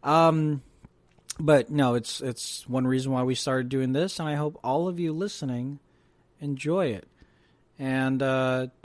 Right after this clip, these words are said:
we will be back hopefully, uh, next, next week. I think we're trying to settle on a schedule where we record on Mondays and the podcast goes out on Tuesdays. And, uh,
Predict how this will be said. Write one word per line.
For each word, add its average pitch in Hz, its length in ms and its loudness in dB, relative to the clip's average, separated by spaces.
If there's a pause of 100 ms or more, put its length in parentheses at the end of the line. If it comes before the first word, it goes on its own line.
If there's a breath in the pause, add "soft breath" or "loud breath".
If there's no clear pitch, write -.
(120)
we 151 160 2
will 214 180 6
be 175 160 2
back 202 420 2
hopefully, 233 640 0
uh, 220 360 2 (200)
next, 185 580 -4
next 185 300 -4
week. 180 260 2
I 139 120 0
think 202 280 -2
we're 190 120 0
trying 180 380 0
to 156 200 -4
settle 151 380 0
on 147 160 0
a 131 40 0
schedule 139 460 0
where 127 180 0
we 123 300 -2
record 123 500 -2
on 127 200 0
Mondays 143 600 0 (400 loud breath)
and 117 220 -4
the 117 120 -4
podcast 123 540 -4
goes 117 220 -4
out 113 180 -2
on 104 200 -6
Tuesdays. 104 800 -8 (500 soft breath)
And, 107 360 -6
uh, 104 460 -6